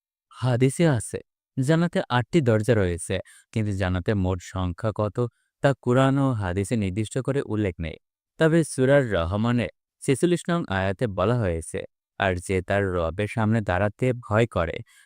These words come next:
তার জন্য থাকবে দুটি জান্নাত, জান্নাতুল ফিরদাউস।" আল্লাহ তাআলা বলেন,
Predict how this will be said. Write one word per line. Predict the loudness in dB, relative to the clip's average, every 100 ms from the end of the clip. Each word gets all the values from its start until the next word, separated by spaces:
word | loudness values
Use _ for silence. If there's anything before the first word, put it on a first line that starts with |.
| _
তার | 2 2
জন্য | 2 2 2
থাকবে | 2 0 2 0
দুটি | 0 -2 0 0
জান্নাত, | 0 -2 -4 -8 -14 _ _ -2
জান্নাতুল | 0 2 0
ফিরদাউস।" | -4 -4 -4 -2 -6 -8 -14 _ _ _ -8
আল্লাহ | -4 -4
তাআলা | -4 -4 -2
বলেন, | -2 -2 -2